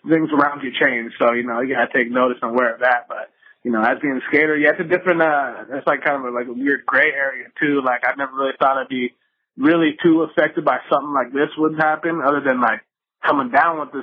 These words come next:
shit, you know, that'd be crazy. But, uh, but o-, on, like, the, you know, outside of it, like, damn, everything's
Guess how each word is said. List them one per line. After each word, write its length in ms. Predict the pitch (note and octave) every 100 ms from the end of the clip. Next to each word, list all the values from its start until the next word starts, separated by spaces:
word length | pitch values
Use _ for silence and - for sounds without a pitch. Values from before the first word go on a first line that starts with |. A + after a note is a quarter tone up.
| -
shit, 260 | C3+ B2+ -
you 100 | C3+
know, 280 | C3+ B2+ B2
that'd 240 | B2+ B2
be 260 | B2 A2 - - - - -
crazy. 640 | C#3+ D3+ D3 B2+ A#2+ B2
But, 200 | - B2
uh, 280 | A#2+ A2+ G#2+ - - - _ -
but 120 | C3
o-, 260 | A#2 - A#2+ C3
on, 120 | B2+
like, 220 | A#2+ -
the, 220 | C3 A2+ A2
you 100 | C3
know, 80 | A#2 G#2+
outside 460 | C3 C#3+ - B2
of 100 | A#2+
it, 200 | B2 A#2+ G#2+
like, 180 | G#2+
damn, 300 | C#3 D3+ C#3+
everything's 360 | C#3 C#3 C#3